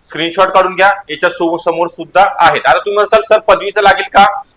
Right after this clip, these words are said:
असेल तर बोलत आहे, नसेल तरी चालेल, परंतु सरळ सेवेकरिता, सरळ सेवा भरतीकरिता जर तुम्ही तयारी करत असाल रेग्युलर आपला,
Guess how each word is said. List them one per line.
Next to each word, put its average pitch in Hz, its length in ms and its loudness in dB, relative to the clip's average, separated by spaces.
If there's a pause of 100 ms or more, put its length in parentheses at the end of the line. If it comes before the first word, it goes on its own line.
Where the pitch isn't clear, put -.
(140)
असेल 214 520 0
तर 240 140 4
बोलत 220 300 4
आहे, 156 260 2 (180)
नसेल 170 380 -4
तरी 214 260 -2 (180)
चालेल, 151 400 2 (400)
परंतु 214 600 2 (240)
सरळ 208 360 2
सेवेकरिता, 214 840 2 (200)
सरळ 190 340 -2
सेवा 202 400 4 (260)
भरतीकरिता 185 600 -4
जर 196 120 -2
तुम्ही 190 300 -12
तयारी 180 180 2
करत 185 280 -4
असाल 190 340 2 (360)
रेग्युलर 180 480 0 (120)
आपला, 175 320 2